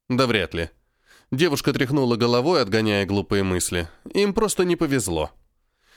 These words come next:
Решив больше не тянуть время, Морган свернула в сторону стоянки второй армии, и уже через час они оказались на месте.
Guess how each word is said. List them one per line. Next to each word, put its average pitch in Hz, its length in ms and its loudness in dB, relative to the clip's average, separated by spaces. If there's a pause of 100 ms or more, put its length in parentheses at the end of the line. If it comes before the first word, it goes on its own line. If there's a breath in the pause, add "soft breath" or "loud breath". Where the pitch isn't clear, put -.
(180 soft breath)
Решив 131 440 0
больше 175 300 0
не 151 140 2
тянуть 113 300 0
время, 151 520 0
Морган 202 460 0
свернула 165 500 2
в 127 60 -4
сторону 131 400 0
стоянки 113 480 0
второй 92 380 0
армии, 160 420 0 (300 loud breath)
и 104 100 2
уже 113 200 0
через 175 340 0
час 113 340 0
они 104 180 0
оказались 90 560 0
на 101 100 0
месте. 95 400 -4